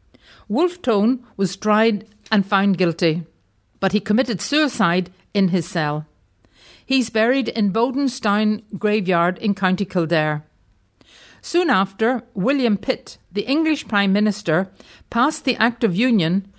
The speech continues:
which abolished the Irish Parliament, and so Ireland was then represented in Westminster. Since the nineteen fifties, Tory Island has attracted a small community of artists who have made it their home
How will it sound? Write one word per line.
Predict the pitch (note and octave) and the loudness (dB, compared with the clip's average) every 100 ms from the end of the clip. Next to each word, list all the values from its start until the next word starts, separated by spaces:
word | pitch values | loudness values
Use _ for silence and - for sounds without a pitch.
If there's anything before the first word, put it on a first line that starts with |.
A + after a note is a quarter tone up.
| - - | -20 -14
which | - A#3 G#3+ | -4 -2 -2
abolished | F3 B3+ C4+ B3+ - | 0 0 0 -4 -2
the | G3 | 0
Irish | A#3+ D4+ C#4 A#3+ - | 2 2 0 -4 -2
Parliament, | A3+ G#3+ E3+ D#3+ F#3+ - - - | 0 2 0 -2 -4 -8 -20 -8
and | G#3+ G3+ | -2 0
so | - G3+ G3+ | 2 0 2
Ireland | C4+ D4 F#3 D#3+ G3 - - - | 0 2 2 0 -2 -6 -16 -2
was | F#3+ G3+ | -2 2
then | A#3+ G3 G#3+ - | 0 0 -2 -2
represented | F#3+ G#3+ A3+ G#3 E3+ F#3 G3 - - - | -2 0 -2 -2 -4 -2 -4 -6 -8 -2
in | F#3 | 0
Westminster. | E3+ E3+ - E3+ E3+ - C#3 D3+ - - _ _ _ _ _ _ - - | 0 -2 -2 -4 -4 -4 -6 -6 -12 -20 _ _ _ _ _ _ -20 -20
Since | - F#4+ A4+ | -4 -2 0
the | D#4+ | 0
nineteen | A#3+ A3+ A3 G#3 | 2 0 0 0
fifties, | F#3+ B3 B3 - E3 F#3+ - - _ _ | 0 -2 -4 -2 -2 -2 -8 -16 _ _
Tory | - C#4 D#4+ A#3+ | -2 0 2 2
Island | F#3 G3 B3+ B3+ - | 2 2 2 0 -4
has | A#3+ A3+ | -4 -2
attracted | B3+ - F#3+ F#3+ A3+ - | -4 -2 -2 0 -4 -4
a | |
small | G#3+ - A#3 D4 | -6 -2 0 2
community | D#4 C4+ A#3 A#3 A#3+ G3+ | 0 0 2 2 2 0
of | F3 | 0
artists | G#3+ C#4 - F3 - - - - - - | 0 -2 0 -4 -4 -12 -16 -16 -20 -12
who | - B3+ | -2 0
have | A#3+ | 2
made | A3 D4 D4+ | 2 2 0
it | A3+ | 0
their | G#3+ | 0
home | A#3+ A#3 F3 F3 | 2 0 0 -4